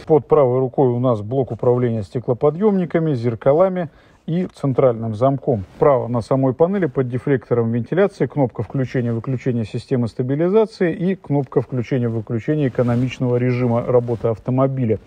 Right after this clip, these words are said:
Подрулевые лепестки для переключения передач в спортивном режиме тоже расположены, в принципе, там, где надо. Они никак не мешают работать с подрулевыми переключателями, но при этом находятся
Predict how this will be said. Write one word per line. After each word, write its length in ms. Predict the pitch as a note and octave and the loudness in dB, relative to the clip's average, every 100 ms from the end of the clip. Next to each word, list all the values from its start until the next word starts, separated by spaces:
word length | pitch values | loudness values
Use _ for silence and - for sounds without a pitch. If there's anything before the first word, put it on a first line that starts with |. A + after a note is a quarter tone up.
| - - - | -14 -20 -2
Подрулевые 560 | C3 C#3 D3+ D3+ B2+ | 0 2 2 2 0
лепестки 480 | A#2+ A#2+ D#3 - G3+ | -2 -2 -6 -4 -4
для 220 | B2 A#2+ | 2 2
переключения 600 | G#2 A#2 A2+ B2 - A2+ | 2 0 -4 -4 -2 -2
передач 400 | G#2 B2 B2 A#2 | -2 -2 0 0
в 40 | - | -2
спортивном 540 | - A#2 C#3 A#2+ A#2+ | -6 -6 -4 -4 -2
режиме 380 | C3 E3 G3+ D3+ | -2 0 0 0
тоже 240 | C3+ A2 | 0 0
расположены, 640 | A2+ G#2+ C3 B2+ A2+ G#2 G2+ | -2 -2 0 0 0 -2 -6
в 60 | |
принципе, 460 | - B2+ G#2 - A#2+ | -4 -4 -4 -6 -6
там, 300 | - A#2+ A2 | -2 0 0
где 180 | A2+ C#3 | -2 0
надо. 300 | G3 F#3+ F3+ - - | 2 2 -2 -10 -10
Они 220 | - C3+ C3+ | -2 2 2
никак 340 | B2 C3 G#2+ | 4 2 2
не 80 | B2+ | 0
мешают 400 | B2 - B2 A2+ | 0 2 2 4
работать 420 | B2+ B2+ A#2 G#2+ | 0 0 -4 -6
с 40 | |
подрулевыми 580 | - A#2+ A#2+ B2 A#2+ A#2 | -4 -2 0 0 0 -2
переключателями, 800 | G#2+ A#2+ C#3 C3 G#3+ G#3 D3 A#2+ | -2 -4 -6 0 2 2 0 0
но 140 | C#3 | -2
при 180 | D#3 B2+ | -2 -2
этом 180 | C#3 A#2+ | 0 -2
находятся 520 | A2+ - B2 - A#2+ | -4 -4 -6 -4 -8